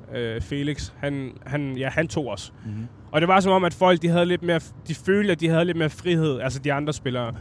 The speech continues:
Speaker 1: Og, øh, og så, så siger vi så ind i den her timeout, "Det her, det skal ikke ske igen. Altså, det skal ikke repetere sig, det der skete i Moskva. Lad os nu bare gå ud og spille." Og jeg ved ikke, hvad der skete,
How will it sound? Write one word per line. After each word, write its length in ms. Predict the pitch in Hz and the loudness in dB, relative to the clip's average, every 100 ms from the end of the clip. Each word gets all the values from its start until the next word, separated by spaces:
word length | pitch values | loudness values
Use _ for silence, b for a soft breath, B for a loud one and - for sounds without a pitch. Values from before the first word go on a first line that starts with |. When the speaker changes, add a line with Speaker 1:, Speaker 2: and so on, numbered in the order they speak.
| B B B B B | B B B B B
Speaker 1:
Og, 440 | 135 139 131 131 131 | 2 4 4 4 4
øh, 380 | 123 120 117 123 - - | 4 0 -4 -8 -10 -8
og 80 | 147 | -6
så, 580 | - 202 202 190 180 170 160 | 0 4 6 6 6 4 -2
så 160 | - | -8
siger 220 | 185 226 220 | -6 -2 -2
vi 60 | |
så 140 | 196 190 | 0 0
ind 120 | 202 | 0
i 40 | |
den 80 | 185 180 | 0 -2
her 100 | 170 | -2
timeout, 380 | 165 160 202 - - - 160 - | -2 -2 -2 -6 -14 -18 -16 -6
"Det 120 | 160 | -2
her, 180 | 165 147 131 | 0 0 -2
det 120 | 156 | -6
skal 120 | - 170 | -4 -6
ikke 140 | - | -6
ske 160 | - 180 | -6 -6
igen. 380 | 170 147 151 156 147 | -2 -4 -4 -6 -6
Altså, 200 | 139 135 | -6 -4
det 180 | 147 | -6
skal 140 | - 170 | -6 -6
ikke 140 | 165 | -4
repetere 440 | 151 147 185 160 143 | -6 -6 -4 -4 -4
sig, 100 | 139 | -4
det 100 | 147 | -4
der 60 | |
skete 340 | 143 151 147 143 | -6 -6 -4 -4
i 40 | |
Moskva. 480 | 131 - 139 127 120 | -6 -4 -4 -4 -4
Lad 140 | 131 | -6
os 80 | 139 | -4
nu 60 | 160 | -2
bare 140 | 156 | -2
gå 80 | 165 | -2
ud 60 | |
og 60 | 170 | -4
spille." 460 | - - 127 147 151 B B B B B - | -6 -6 -4 -4 -6 B B B B B -2
Og 60 | 156 | 0
jeg 120 | 160 | 4
ved 120 | 220 | 4
ikke, 160 | 202 170 | 4 2
hvad 300 | 147 175 220 | 2 4 4
der 80 | 208 | 2
skete, 440 | - 180 214 220 | -2 -2 -2 -2